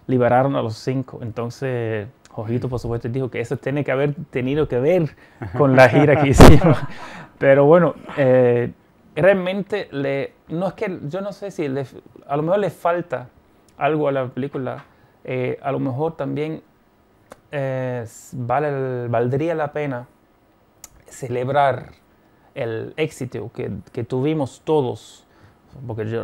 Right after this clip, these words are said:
Speaker 1: realmente creo que es un, es una victoria de todas las personas, eh, que han luchado en este mundo por la liberación de los cinco, por, por las causas justas, como dice Jojito, ¿no?
Speaker 2: Ujú.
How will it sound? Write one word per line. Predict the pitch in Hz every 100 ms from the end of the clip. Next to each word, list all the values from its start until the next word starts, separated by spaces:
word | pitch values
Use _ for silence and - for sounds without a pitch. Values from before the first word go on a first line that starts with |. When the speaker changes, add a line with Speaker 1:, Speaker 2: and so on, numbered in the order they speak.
| 123
Speaker 1:
realmente | 131 139 151 151
creo | 135 147
que | 123
es | 135 143
un, | 123 117 113 -
es | 120
una | 135 139
victoria | 117 - 151 156 139 131 - _ _ -
de |
todas | 110 135
las | 147 -
personas, | 123 - 139 135 117 - - _ _ _
eh, | 120 113 117
que | 113
han | 123
luchado | 123 117 147 143 120
en |
este | 117 127
mundo | 127 135 123
por | 110 117
la |
liberación | 110 120 113 - 139
de | 131
los | 117
cinco, | - 147 147 120
por, | - 117 107 - _ _ _
por | - 120
las | 110
causas | - 139 135 117
justas, | 156 143 - 110
como | 117 120
dice | 123 127
Jojito, | 123 135 -
¿no? | 135 147 _ - 123
Speaker 2:
Ujú. | 117